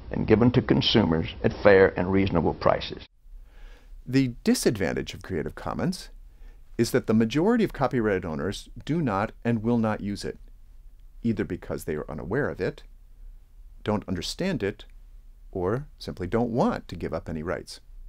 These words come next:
Speaker 2: Creative Commons thus mitigates the troubling impact of our lack of formalities, but certainly doesn't eliminate them. What else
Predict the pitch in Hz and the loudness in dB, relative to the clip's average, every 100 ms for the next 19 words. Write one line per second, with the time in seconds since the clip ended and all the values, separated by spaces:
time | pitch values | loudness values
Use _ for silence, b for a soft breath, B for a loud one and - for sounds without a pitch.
0 | - - - - - - - - - - | -16 -16 -18 -20 -20 -20 -20 -20 -6 2
1 | 147 135 - 120 107 104 101 - 95 87 | 4 2 0 0 2 2 0 -4 -4 -4
2 | - 127 196 165 95 - - - - - | -4 0 2 2 0 -4 -6 -8 -14 -14
3 | - 135 127 117 107 - 113 - 80 64 | -6 -4 0 2 0 0 -4 -4 -8 -8
4 | - - - - 90 73 80 82 85 - | -10 -18 -12 -8 -4 -4 -2 -2 -4 -8
5 | 73 71 69 85 113 - - - - - | -8 -8 -8 -6 -8 -8 -18 -20 -20 -20
6 | - - - - 95 - 131 131 98 95 | -18 -16 -16 -12 -10 -6 -4 -4 -4 -6
7 | 92 87 85 82 60 - - - - - | -6 -4 -4 -4 -8 -12 -16 -16 -20 -20
8 | - - - - - - - - - - | -20 -20 -20 -20 -20 -20 -20 -20 -20 -20
9 | - - - - - - - - 110 113 | -20 -20 -20 -20 -20 -20 -20 -2 2 6
10 | 147 - - | 4 2 -8